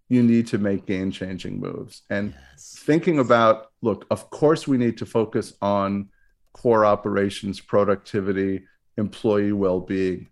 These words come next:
Speaker 1: There's no question that we need to focus on the fundamentals,
Speaker 2: Mm.
Speaker 1: but we need to focus on the fundamentals and ask these probing, curious, wonder questions that you've mentioned
Speaker 2: Mm.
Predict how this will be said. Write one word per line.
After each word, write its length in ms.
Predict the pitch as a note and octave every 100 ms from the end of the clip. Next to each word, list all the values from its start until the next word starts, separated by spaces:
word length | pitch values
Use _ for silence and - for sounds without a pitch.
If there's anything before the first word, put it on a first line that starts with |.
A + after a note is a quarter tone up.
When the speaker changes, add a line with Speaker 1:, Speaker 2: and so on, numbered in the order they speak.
| _
Speaker 1:
There's 100 | G#2
no 160 | B2 B2
question 600 | - B2+ A#2 - G2 F2
that 100 | F2+
we 100 | G2
need 200 | G2 F#2+
to 60 |
focus 380 | - G2+ G2 G2+
on 120 | F2+
the 80 | F2+
fundamentals, 760 | - F2+ F2 F2 G#2 C#3+ F3 - -
Speaker 2:
Mm. 440 | G#2+ A2+ A#2 A#2
Speaker 1:
but 120 | A2+ A#2+
we 100 | A#2
need 180 | C3+ C3
to 80 |
focus 380 | B2 B2+ A#2+ A#2+
on 120 | A#2
the 60 | A2 -
fundamentals 640 | A2 G#2+ G#2 G2+ G2+ - _ A2
and 320 | A#2 B2 B2
ask 320 | G2+ G#2 -
these 420 | G#2+ G2+ G2 - _ _ _ _ _ _ _ -
probing, 760 | - C3 C#3 C3+ B2 A#2 A#2 -
curious, 560 | - B2 A#2+ A2+ A2
wonder 440 | G2+ A#2 B2+ A#2 G2+
questions 680 | - G#2 G2 - G2 F#2
that 100 | -
you've 220 | G#2+ A#2 G#2+
mentioned 680 | F#2 G2 - - - A2+
Speaker 2:
Mm. 480 | A#2 A#2+ B2 B2 B2